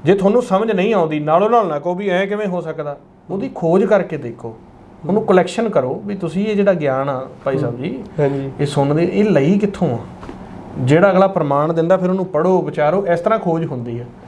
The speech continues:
Speaker 2: ਹਾਂਜੀ।
Speaker 1: ਇੱਕ ਤੁਸੀਂ ਗੱਲਾਂ, ਜੇ ਤੁਸੀਂ ਦੀ ਗੱਲ ਸੁਣੀ, ਉਹਦੇ 'ਚ ਮੇਰਾ ਕੀ ਕਸੂਰ ਆ?
Speaker 2: ਬਿਲਕੁਲ, ਬਿਲਕੁਲ ਜੀ।
Speaker 1: ਹੁਣ ਪਹਿਲੀ ਸੁਣ ਦੇ ਵਿੱਚ ਫੁਰਨੇ ਚੱਲਦੇ ਆ।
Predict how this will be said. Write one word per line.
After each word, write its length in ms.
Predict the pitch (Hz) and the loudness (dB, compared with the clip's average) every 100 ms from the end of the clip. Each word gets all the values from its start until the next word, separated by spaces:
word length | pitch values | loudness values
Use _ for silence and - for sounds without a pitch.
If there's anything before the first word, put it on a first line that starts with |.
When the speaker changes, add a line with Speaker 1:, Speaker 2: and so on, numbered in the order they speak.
| 143 | -4
Speaker 2:
ਹਾਂਜੀ। 320 | 135 135 131 | -4 -4 -4
Speaker 1:
ਇੱਕ 180 | 135 170 | 0 4
ਤੁਸੀਂ 300 | 208 214 220 | 4 6 4
ਗੱਲਾਂ, 320 | 202 190 202 | 6 6 4
ਜੇ 180 | 190 165 | 2 -2
ਤੁਸੀਂ 280 | 196 208 233 | -4 -4 -4
ਦੀ 120 | 226 | 0
ਗੱਲ 200 | 208 190 | 2 2
ਸੁਣੀ, 220 | 185 185 | -2 -4
ਉਹਦੇ 160 | 190 196 | -4 -4
'ਚ 40 | |
ਮੇਰਾ 260 | 190 160 180 | -6 -4 -4
ਕੀ 80 | 180 | -4
ਕਸੂਰ 300 | 160 156 147 | -6 -6 -6
ਆ? 40 | - - - - - | -8 -12 -20 -18 -8
Speaker 2:
ਬਿਲਕੁਲ, 420 | 139 131 127 131 | -4 -4 -4 -4
ਬਿਲਕੁਲ 380 | 123 127 123 123 | -2 -2 -2 -4
ਜੀ। 200 | 123 127 - - - - - | -4 -6 -8 -10 -14 -4 2
Speaker 1:
ਹੁਣ 120 | 208 | 2
ਪਹਿਲੀ 440 | 247 190 226 277 | 4 4 6 4
ਸੁਣ 280 | 240 170 151 | 6 4 2
ਦੇ 80 | 151 | 2
ਵਿੱਚ 200 | 147 160 | 2 2
ਫੁਰਨੇ 320 | 190 165 151 | 0 0 0
ਚੱਲਦੇ 400 | 156 127 120 131 | 0 -2 -4 -6
ਆ। 80 | 147 | -6